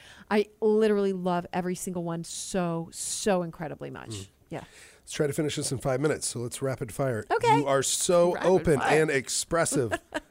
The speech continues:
Speaker 2: What advice do you have for someone who is apprehensive to share their voice on social media?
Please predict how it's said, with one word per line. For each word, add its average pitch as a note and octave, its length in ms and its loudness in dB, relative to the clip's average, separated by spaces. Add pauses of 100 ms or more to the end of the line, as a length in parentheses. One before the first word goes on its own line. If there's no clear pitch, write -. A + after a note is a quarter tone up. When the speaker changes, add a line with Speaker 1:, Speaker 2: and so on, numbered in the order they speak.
(140)
Speaker 2:
What C#3+ 140 2
advice C#3 380 2
do C3 80 -6
you G#2+ 60 -4
have B2+ 180 -4
for F2+ 80 -8
someone B2+ 320 -6
who A#2 160 -2
is G#2 200 -6
apprehensive A#2+ 600 -8
to A2 100 -10
share A#2+ 300 -8
their A2 140 -6
voice G2+ 280 -8
on G2+ 140 -12
social G#2+ 280 -12
media? G2 360 -10